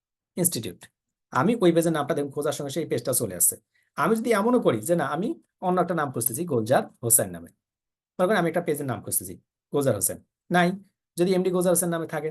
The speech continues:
তাহলে আসবে, না থাকলে আসবে না। আমি খুঁজতেছি, আমি খোঁজার চেষ্টা করি, দেখি আছে কিনা, দেখুন আসতেছে না, আছে কিন্তু আসতেছে না,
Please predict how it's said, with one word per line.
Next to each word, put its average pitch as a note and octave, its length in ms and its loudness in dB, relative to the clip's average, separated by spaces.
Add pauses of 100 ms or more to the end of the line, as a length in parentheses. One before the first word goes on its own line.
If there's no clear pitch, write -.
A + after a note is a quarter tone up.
তাহলে F3 220 2
আসবে, D3+ 160 -2 (260)
না C#3 140 0
থাকলে D#3+ 240 0
আসবে D3 200 -4
না। D3 40 -8 (440)
আমি F3+ 160 2 (100)
খুঁজতেছি, D#3+ 320 0 (140)
আমি D#3 160 -2
খোঁজার D3+ 240 0
চেষ্টা B2+ 220 -4
করি, B2 120 -6 (1600)
দেখি C#3+ 200 2
আছে C#3+ 160 -2
কিনা, B2 140 -4 (1900)
দেখুন C3+ 180 2 (100)
আসতেছে C#3 300 2
না, B2 60 -6 (580)
আছে C#3+ 160 4 (100)
কিন্তু F3+ 200 2
আসতেছে D#3 280 0
না, C3+ 40 -6